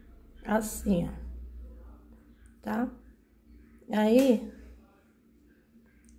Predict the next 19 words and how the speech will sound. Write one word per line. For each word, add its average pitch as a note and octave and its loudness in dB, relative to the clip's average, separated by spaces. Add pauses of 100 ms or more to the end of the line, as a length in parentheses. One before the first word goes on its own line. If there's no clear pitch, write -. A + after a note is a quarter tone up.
você - -2
vai G#3+ 6
ajeitando A3 4
assim G#3+ 0
pra G#3 -6
ficar G#3+ -2
bem A3+ 2 (640)
certinho A3+ 2
os G#3+ 4
dois G#3+ 4
pedaços G#3 0
aqui G#3+ -4
no A3+ 4
meio. G#3 2 (1200)
Pra - -4
encontrar, G3 0 (140)
ó, F3+ 2 (540)
tá F#3+ -10
vendo? B3 0